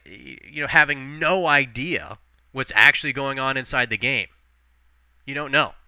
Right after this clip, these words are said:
until you, you have to, so you have to get inside the, the game, you have to start your business idea, and then you'll know. And then you can create a business plan, and then you can create a strategy. But only do it after you start. Um, and that way you won't,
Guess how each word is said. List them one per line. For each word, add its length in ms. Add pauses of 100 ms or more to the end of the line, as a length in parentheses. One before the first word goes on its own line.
(600)
until 240
you, 120
you 120
have 120
to, 140
so 120
you 180
have 160
to 100
get 180
inside 340
the, 140 (360)
the 80
game, 200
you 60
have 60
to 80
start 240
your 60
business 440 (120)
idea, 420 (440)
and 220
then 340
you'll 200
know. 300 (360)
And 180
then 220
you 80
can 140
create 240
a 40
business 320
plan, 220
and 80
then 140
you 80
can 140
create 220
a 40
strategy. 500 (720)
But 120
only 200
do 160
it 80 (320)
after 320
you 160
start. 320 (1000)
Um, 340 (440)
and 80
that 160
way 80
you 140
won't, 180